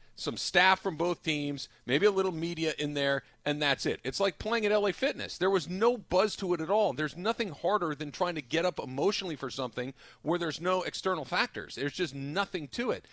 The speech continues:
You looked at the teams that they had to go through last year. Portland was the team, right? Oh, nobody wants to play them in the first round. Now they're getting all the good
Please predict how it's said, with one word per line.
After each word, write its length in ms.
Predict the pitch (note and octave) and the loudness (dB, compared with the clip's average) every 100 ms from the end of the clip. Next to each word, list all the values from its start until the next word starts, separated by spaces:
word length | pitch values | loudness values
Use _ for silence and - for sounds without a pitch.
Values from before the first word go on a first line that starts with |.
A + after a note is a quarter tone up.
| - - | -20 -8
You 220 | D3+ F#3+ | -2 2
looked 260 | E3 A3 G#3 | 4 4 2
at 100 | - | -2
the 80 | |
teams 360 | E3 G3 A3 G3+ | -6 -6 -6 -4
that 120 | F3+ | -4
they 120 | F#3+ | 2
had 100 | F3 | 0
to 60 | D#3 | 0
go 180 | C#3+ G#3 | 0 0
through 160 | G3 | 0
last 260 | D#3 B2+ A2+ | -2 -2 -4
year. 80 | G#2 | -8
Portland 460 | - F#3 F#3 F3 | 2 2 4 0
was 120 | D#3 - | -4 -6
the 100 | C3+ | -8
team, 200 | D#3 C3 | -6 0
right? 180 | C3+ - - | 0 0 2
Oh, 140 | B2 | 4
nobody 300 | B2 C#3 E3+ | 4 4 4
wants 220 | D#3 D#3+ | 2 0
to 60 | - | -2
play 200 | - D#3 | -2 0
them 180 | D#3+ F3+ | 0 -2
in 60 | |
the 80 | C3 | -4
first 320 | - A2+ - | -4 -6 -4
round. 260 | A2+ G2 G#2 - - | -6 -6 -8 -12 -6
Now 200 | C3 F3 | -2 0
they're 100 | E3 | 2
getting 280 | G3 F#3 D#3+ - | 4 2 0 4
all 240 | F3 B3 | 6 6
the 80 | F#3 | 4
good 420 | A#2 F#3 A3 E3 | 4 6 6 2